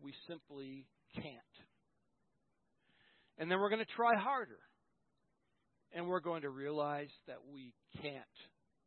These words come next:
And then we're gonna get discouraged. And then we're going to think that we're not doing enough. That will lead to shame and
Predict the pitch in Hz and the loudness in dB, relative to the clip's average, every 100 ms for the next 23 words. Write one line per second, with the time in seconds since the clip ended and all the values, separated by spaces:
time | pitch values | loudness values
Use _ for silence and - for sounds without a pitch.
0 | _ _ _ _ _ _ _ _ _ _ | _ _ _ _ _ _ _ _ _ _
1 | - 131 143 160 180 170 185 - - - | -18 -10 -6 -2 -2 2 2 2 -10 -4
2 | - 202 151 - - - - _ _ _ | 4 6 6 -4 -16 -18 -20 _ _ _
3 | _ _ _ _ _ _ _ _ _ _ | _ _ _ _ _ _ _ _ _ _
4 | _ _ _ 160 156 202 208 208 156 202 | _ _ _ -2 4 4 4 2 2 2
5 | 208 208 190 _ - 175 - 226 220 190 | 2 2 -4 _ -14 -14 2 2 4 0
6 | 175 180 196 - - 214 262 247 196 - | 0 2 2 2 -6 -4 0 -2 -4 -16
7 | _ _ 175 180 160 - - - _ - | _ _ 0 6 6 4 -10 -20 _ -20
8 | - _ 123 139 147 180 185 190 208 190 | -20 _ -2 0 2 2 2 2 2 -2
9 | 165 - - 226 208 143 - - - | -6 -4 2 4 4 0 -12 -20 -20